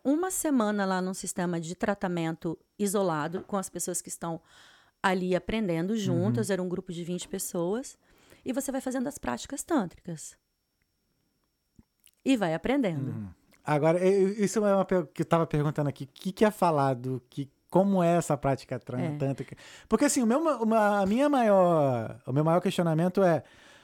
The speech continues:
Speaker 2: como essa energia sexual ajuda no, no bem-estar da pessoa,
Speaker 1: Hum.
Speaker 2: sabe? Esse é o
Speaker 1: Uhum.
Speaker 2: maior, acho que é o maior
Speaker 1: Uhum.
Speaker 2: do,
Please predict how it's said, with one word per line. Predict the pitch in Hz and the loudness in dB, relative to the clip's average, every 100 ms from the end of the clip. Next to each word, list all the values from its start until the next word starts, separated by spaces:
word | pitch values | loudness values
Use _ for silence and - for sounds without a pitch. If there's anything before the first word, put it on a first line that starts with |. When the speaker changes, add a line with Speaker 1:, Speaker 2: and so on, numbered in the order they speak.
| _ _ _ _ - | _ _ _ _ 2
Speaker 2:
como | 233 302 349 | 6 6 6
essa | 262 233 233 | 4 4 2
energia | 214 196 160 180 185 | 4 4 4 2 2
sexual | - 175 - 156 165 185 | 0 -2 0 2 6 4
ajuda | 165 147 190 190 190 | 4 2 2 2 2
no, | 185 185 - _ _ _ _ _ | 0 -6 -12 _ _ _ _ _
no | 214 170 | -2 2
bem-estar | 180 175 - 165 | 2 2 2 0
da | 156 | 0
pessoa, | - 196 160 101 | -2 -2 0 -2
Speaker 1:
Hum. | 90 - - _ | -8 -16 -20 _
Speaker 2:
sabe? | - 135 120 104 - - | -2 -2 -2 -6 -16 -2
Esse | 185 190 175 | 2 4 4
é | 226 | 4
o | |
Speaker 1:
Uhum. | 226 | 6
Speaker 2:
maior, | 214 247 240 | 6 6 6
acho | 233 - | 2 2
que | |
é | 277 | 2
o | |
maior | 294 240 240 285 | 4 4 4 4
Speaker 1:
Uhum. | |
Speaker 2:
do, | 294 277 240 208 175 139 120 | 2 2 4 4 4 2 -2